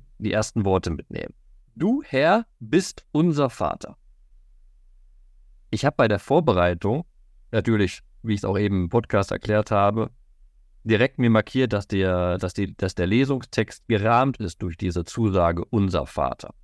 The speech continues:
Und wie ich es ja auch gesagt habe, das führte mich direkt zum Vater unser.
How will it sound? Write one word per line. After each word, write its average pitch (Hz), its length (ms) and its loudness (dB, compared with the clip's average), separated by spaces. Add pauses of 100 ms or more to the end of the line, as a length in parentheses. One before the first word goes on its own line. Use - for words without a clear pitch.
Und 95 140 -4
wie 98 60 0
ich 92 60 -4
es - 40 -10
ja 101 80 -2
auch 104 120 -2
gesagt 98 320 -2
habe, 95 100 -2
das 92 120 -4
führte 120 300 0
mich 101 160 -2
direkt 110 320 0
zum 98 160 -6
Vater 95 440 0
unser. 90 320 -10